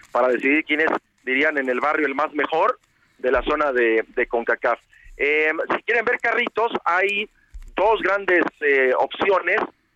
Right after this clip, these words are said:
para Pato Ward, que a las once cuarenta y cinco más o menos, en la IndyCar tiene la posibilidad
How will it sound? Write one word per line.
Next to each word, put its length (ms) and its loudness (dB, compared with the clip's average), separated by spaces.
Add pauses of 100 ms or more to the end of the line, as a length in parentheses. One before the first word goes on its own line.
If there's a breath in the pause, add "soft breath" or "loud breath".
(120)
para 420 2
Pato 280 0
Ward, 360 2 (100)
que 80 0
a 60 2
las 160 2 (220)
once 560 0
cuarenta 340 2
y 140 0
cinco 260 -2
más 160 0
o 40 -4
menos, 340 0 (420 soft breath)
en 160 -2
la 100 2
IndyCar 540 -2
tiene 220 0
la 80 2
posibilidad 800 0